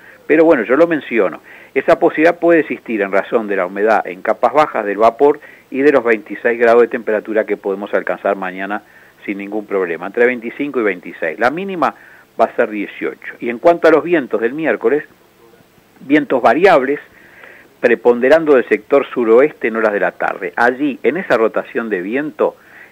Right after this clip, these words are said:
en la tarde es la mayor probabilidad de que podría haber alguna precipitación. Pero, reitero, es muy escasa en volumen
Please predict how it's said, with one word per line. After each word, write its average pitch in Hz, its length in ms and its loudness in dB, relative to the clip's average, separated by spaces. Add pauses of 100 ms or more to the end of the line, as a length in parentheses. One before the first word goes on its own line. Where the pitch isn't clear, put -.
(120)
en 98 160 -8
la 92 120 -4
tarde 139 500 2
es 131 200 0 (220)
la 104 140 -2
mayor 98 360 -4
probabilidad 110 340 0
de 110 60 -4
que 107 100 -6
podría 98 340 -6
haber 98 160 -2
alguna 98 360 -6
precipitación. 82 920 -14
Pero, 104 180 -4 (260)
reitero, 104 460 -4 (580)
es 107 160 -6
muy 165 220 -4
escasa 156 600 2
en 107 160 -6
volumen 160 540 4